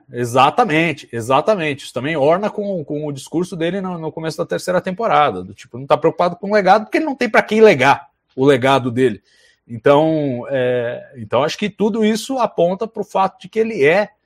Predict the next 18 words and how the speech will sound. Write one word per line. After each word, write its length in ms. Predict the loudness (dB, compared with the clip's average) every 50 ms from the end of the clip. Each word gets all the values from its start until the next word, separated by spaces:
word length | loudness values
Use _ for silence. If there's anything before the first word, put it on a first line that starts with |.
| _ _ _ _ _ _ _
ele, 380 | -4 -2 0 0 0 0 0
o, 300 | 0 -2 -2 -2 -4 -6
o 60 | -8 -2
Jack 340 | 0 0 0 0 -4 -8
Crusher 360 | _ 0 0 0 0 -2 -4 -4
deve 260 | 0 0 0 0 0
ser 120 | -4 -8 -8
filho 260 | -6 -6 -6 -6 -4
do, 320 | -4 -4 -4 -2 -4 -6 -6
do 180 | -4 -4 -4
Jean-Luc. 380 | -2 -2 -2 -2 -2 -4 -4 -6
Agora, 280 | -4 -2 -2 -2 -2 -6 _ _
como, 500 | -2 0 0 0 0 -2 -2 -6 -6 -6
em 80 | -10 -10
que 120 | -12 -14
circunstâncias 1120 | -10 -6 -6 -6 -6 -8 -10 -10 -4 _ 2 2 4 4 2 0 0 2 2 2 2 2 -2 _ _ _ _ _ _
e, 260 | 0 2 2 2 2 2
e 240 | 0 0 0 0